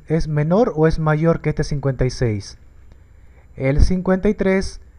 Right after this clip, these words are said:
es menor que cincuenta y seis, y como es menor, acá también elegimos al menor, así, al tres. Sería setenta y tres. Si es que este número hubiera sido mayor,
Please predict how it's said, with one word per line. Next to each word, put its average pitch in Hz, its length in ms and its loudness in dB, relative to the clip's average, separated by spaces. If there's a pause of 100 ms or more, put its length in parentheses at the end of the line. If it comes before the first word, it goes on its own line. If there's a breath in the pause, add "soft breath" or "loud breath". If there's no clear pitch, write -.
(120)
es 147 360 -2
menor 202 760 0
que 165 100 0
cincuenta 147 500 -2
y 139 60 0
seis, 120 420 -2
y 110 60 -6
como 120 260 -6
es 160 100 -4
menor, 208 440 0 (340 soft breath)
acá 160 300 -4
también 170 280 0
elegimos 170 500 0
al 196 160 2
menor, 165 420 0 (220)
así, 117 400 0
al 117 240 -4
tres. - 440 0 (640 soft breath)
Sería 165 500 0
setenta 151 520 -2
y - 20 -12
tres. 139 320 -2 (580 soft breath)
Si - 260 -4
es 147 140 2
que 175 140 2
este 190 240 0
número 190 380 2
hubiera 185 260 4
sido 175 320 2
mayor, 190 680 2